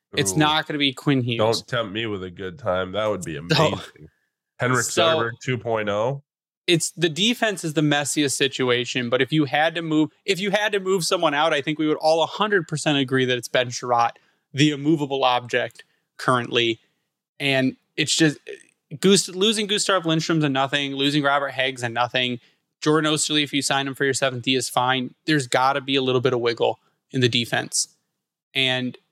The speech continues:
Speaker 1: if you could just pay someone, one of your second round picks, to take Ben Sherratt's contract, even if you ate a quarter of it, if you ate two point five million, i-, if you ate two point five, actually,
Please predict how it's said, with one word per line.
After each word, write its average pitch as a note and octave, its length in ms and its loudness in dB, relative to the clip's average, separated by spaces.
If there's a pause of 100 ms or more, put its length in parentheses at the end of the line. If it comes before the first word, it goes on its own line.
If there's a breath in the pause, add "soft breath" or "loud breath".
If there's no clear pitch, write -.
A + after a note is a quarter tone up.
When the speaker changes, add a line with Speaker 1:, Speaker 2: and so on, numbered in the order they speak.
Speaker 1:
if C3+ 160 -2
you D3+ 220 2
could F3 160 2
just E3 340 -2
pay C#3 300 -2
someone, A#2 640 -2 (180)
one C3 240 -2
of C#3 120 -2
your D3 120 0
second C#3+ 460 -2
round C3+ 280 -2
picks, - 480 -4 (480)
to C3 120 -2
take C3 340 -2
Ben B2+ 180 2
Sherratt's C3+ 520 -2
contract, C3 640 -2
even C3+ 260 0
if D#3 140 0
you D3 160 2 (100)
ate C#3+ 240 0
a C#3+ 80 0
quarter C3+ 480 -2
of A#2+ 140 -2
it, A2 120 -8 (520)
if C3+ 180 -2
you D#3 220 4
ate D#3+ 300 -2
two F3 180 0
point F#3 300 0
five D#3+ 380 -2
million, C3 640 0 (540)
i-, E3 120 0
if D#3+ 140 2
you A3+ 140 2
ate A3 220 0
two G#3+ 120 -2
point G3 200 0
five, E3+ 200 -2
actually, D3 420 -2